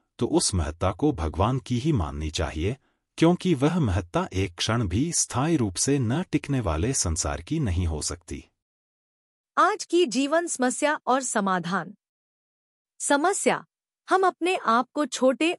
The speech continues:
Speaker 2: और कमजोर मानते हैं। आत्मबल और पराक्रम की कमी, ज्ञान की उपेक्षा,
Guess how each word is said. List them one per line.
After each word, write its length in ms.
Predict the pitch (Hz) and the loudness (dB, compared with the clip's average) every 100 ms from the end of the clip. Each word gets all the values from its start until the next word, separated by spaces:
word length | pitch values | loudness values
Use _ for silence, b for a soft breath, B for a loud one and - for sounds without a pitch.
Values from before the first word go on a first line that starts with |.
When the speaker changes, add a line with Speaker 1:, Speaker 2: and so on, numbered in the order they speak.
| - | 2
Speaker 2:
और 160 | 233 | 0
कमजोर 540 | 233 226 208 190 262 254 | 2 0 2 4 4 4
मानते 420 | 190 165 156 175 | 0 -2 -2 -2
हैं। 220 | 175 - _ _ _ _ _ _ _ _ _ _ 262 | -2 -8 _ _ _ _ _ _ _ _ _ _ 2
आत्मबल 580 | 339 392 359 349 381 | 2 2 0 2 2
और 200 | 359 285 | 2 0
पराक्रम 640 | 269 226 220 262 294 302 302 | 2 2 2 2 0 -4 -2
की 160 | 294 | -4
कमी, 400 | 233 196 175 165 - _ _ _ _ _ _ _ _ _ 196 | -2 -2 -4 -8 -16 _ _ _ _ _ _ _ _ _ -2
ज्ञान 400 | 226 269 370 370 | 0 2 0 -2
की 180 | 320 | 0
उपेक्षा, 680 | - 240 240 226 - 208 - | 0 0 2 2 0 -4 -6